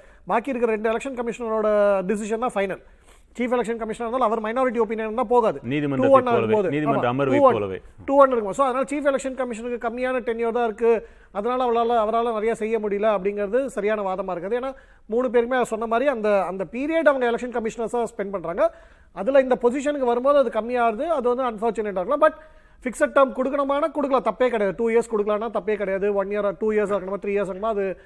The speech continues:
Speaker 1: டிசைட் பண்ணிக்கலாம். ஃபிக்ஸட் டேர்ம் கொடுத்தா ஒரு நல்ல சேஞ்ச் வரும்னா அதுல, ஆ, தப்பே கிடையாது. ரெண்டாவது விஷயம்,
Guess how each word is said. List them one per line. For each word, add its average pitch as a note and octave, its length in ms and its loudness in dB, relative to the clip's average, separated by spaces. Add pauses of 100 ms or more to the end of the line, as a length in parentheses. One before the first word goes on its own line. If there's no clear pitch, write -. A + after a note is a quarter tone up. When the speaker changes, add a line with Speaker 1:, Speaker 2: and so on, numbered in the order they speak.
(300)
Speaker 1:
டிசைட் - 60 -2
பண்ணிக்கலாம். A3+ 420 0
ஃபிக்ஸட் A3+ 280 -4
டேர்ம் A#3+ 200 -4
கொடுத்தா B3 260 2
ஒரு C4 120 6
நல்ல A#3+ 200 -2
சேஞ்ச் A#3 280 -2
வரும்னா A#3 360 0
அதுல, A3+ 220 0 (260)
ஆ, G3 160 -2
தப்பே G#3+ 280 -4
கிடையாது. E3 300 -4
ரெண்டாவது B3+ 280 -2
விஷயம், B3 340 -2